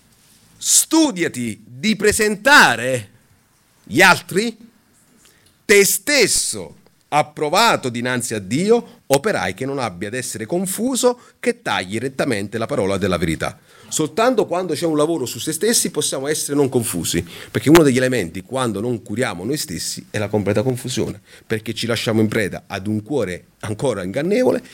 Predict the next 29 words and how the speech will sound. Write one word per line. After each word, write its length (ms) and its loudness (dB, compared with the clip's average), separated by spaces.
che 300 -4
riempirà 520 -2
di, 240 -6
nella 460 -4
mente 300 -2
di 60 -8
tanti 240 -8
pensieri 480 -6
che 120 -6
non 160 -2
ci 140 -4
renderanno 760 2
fermi, 600 8
convinti 560 -2
e 60 -6
stabili, 640 -6
ma 440 -2
assolutamente 600 -2
confusi, 640 0
e 320 -4
il 240 -6
taglio 460 4
che 100 -6
faremo 380 -6
della 180 -4
parola 500 0
è 80 -4
un 200 2
taglio 680 -2